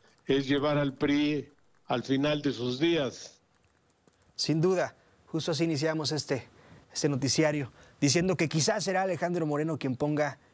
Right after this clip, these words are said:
Speaker 2: el último clavo en este ataúd llamado pri, desafortunadamente para quienes, quienes lo integran y sí valen la pena desde, desde la formación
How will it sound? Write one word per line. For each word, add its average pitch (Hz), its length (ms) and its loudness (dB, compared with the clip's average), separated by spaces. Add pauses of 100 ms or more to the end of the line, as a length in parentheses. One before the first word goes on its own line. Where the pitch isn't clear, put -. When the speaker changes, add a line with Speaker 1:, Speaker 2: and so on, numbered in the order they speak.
(180)
Speaker 2:
el 131 120 0
último 135 300 -2
clavo 131 300 0
en 127 80 -2
este 127 220 -2
ataúd 120 380 0
llamado 127 420 0
pri, 131 300 -2 (380)
desafortunadamente 151 960 0
para 127 220 0
quienes, 123 440 -2 (380)
quienes 143 320 4
lo 165 100 4
integran 202 640 0
y 190 120 0
sí 226 140 2
valen 202 280 0
la 151 160 0
pena 170 400 0
desde, 139 560 0 (340)
desde 135 220 2
la 143 100 2
formación 147 640 0